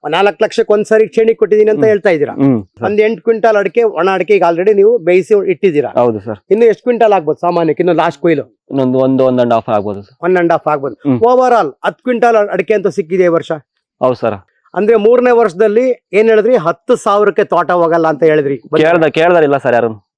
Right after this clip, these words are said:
Speaker 1: ಯಾರು ಕೇಳ್ದಾರೆ ಇಲ್ಲ.
Speaker 2: ತಗೊಂತೀರಾ ಅಂತ.
Speaker 1: ತೋಟ ಕೇಳ್ದಾರೆ ಇಲ್ಲ.
Speaker 2: ಹ್ಮ್, ಆ ವರ್ಷ ನಾವೇ ಮಾಡಿದ್ವಿ, ಎಂಬತ್ತು ಸಾವಿರ ರೂಪಾಯಿ ಬಂದಿತ್ತು. ನಂಗೆ ಇನ್ನೊಂದು ಸ್ಯಾಟಿಸ್ಫ್ಯಾಕ್ಷನ್ ಅಂದ್ರೆ,
Speaker 1: ಹ್ಮ್.
Speaker 2: ಇವಾಗ ಇಪ್ಪತ್ತು ಕ್ವಿಂಟಲ್ ಕೆಡವಬಹುದು
Speaker 1: ಹ್ಮ್.
Speaker 2: ಕೆಮಿಕಲ್ ಹಾಕಿ,
Speaker 1: ಹ್ಮ್.
Speaker 2: but ನೀನ್ ಹಾಕಿದ್ರೆ ಮಾತ್ರ ಬರುತ್ತೆ.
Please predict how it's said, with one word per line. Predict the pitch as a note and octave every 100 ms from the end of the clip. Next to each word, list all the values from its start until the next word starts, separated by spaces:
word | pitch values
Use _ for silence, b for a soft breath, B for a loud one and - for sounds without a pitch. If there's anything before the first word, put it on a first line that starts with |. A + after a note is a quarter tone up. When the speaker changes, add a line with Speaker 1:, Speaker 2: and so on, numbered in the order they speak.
| _
Speaker 1:
ಯಾರು | C#3+ G#3+ -
ಕೇಳ್ದಾರೆ | G#3 A#3 A#3+
ಇಲ್ಲ. | G3+ C#3
Speaker 2:
ತಗೊಂತೀರಾ | C3 C#3+ C#3 C#3
ಅಂತ. | A#2+ G#2+ A2 _ _ -
Speaker 1:
ತೋಟ | F#3 A#3+
ಕೇಳ್ದಾರೆ | - B3 B3 A#3
ಇಲ್ಲ. | F#3+ C#3
Speaker 2:
ಹ್ಮ್, | C3+
ಆ | C3
ವರ್ಷ | D3 C#3+
ನಾವೇ | F3 F3
ಮಾಡಿದ್ವಿ, | F3 E3 E3+ F#3
ಎಂಬತ್ತು | C#3 C#3+
ಸಾವಿರ | C3+
ರೂಪಾಯಿ | C#3+ B2+
ಬಂದಿತ್ತು. | G#2+ - - _ _ _ -
ನಂಗೆ | D3 E3+
ಇನ್ನೊಂದು | F3+ G3 F3+
ಸ್ಯಾಟಿಸ್ಫ್ಯಾಕ್ಷನ್ | D#3+ F3 F3 E3+ D#3+
ಅಂದ್ರೆ, | D3 B2+ C#3 E3+ A#2
Speaker 1:
ಹ್ಮ್. | A2+ F3+ D3
Speaker 2:
ಇವಾಗ | D#3 D#3 E3 D3
ಇಪ್ಪತ್ತು | C#3 E3+ D#3+
ಕ್ವಿಂಟಲ್ | E3 E3+
ಕೆಡವಬಹುದು | D#3 D3 C#3+ C#3+
Speaker 1:
ಹ್ಮ್. | - - C#3 C3+
Speaker 2:
ಕೆಮಿಕಲ್ | C#3 D3 D3
ಹಾಕಿ, | C#3 C3+ A2+
Speaker 1:
ಹ್ಮ್. | - _ E3+ E3
Speaker 2:
but | D#3+ E3
ನೀನ್ | D3+
ಹಾಕಿದ್ರೆ | D3 D#3+ E3+
ಮಾತ್ರ | D#3 C#3+ D3+
ಬರುತ್ತೆ. | C3 C3 G#2+ F#2+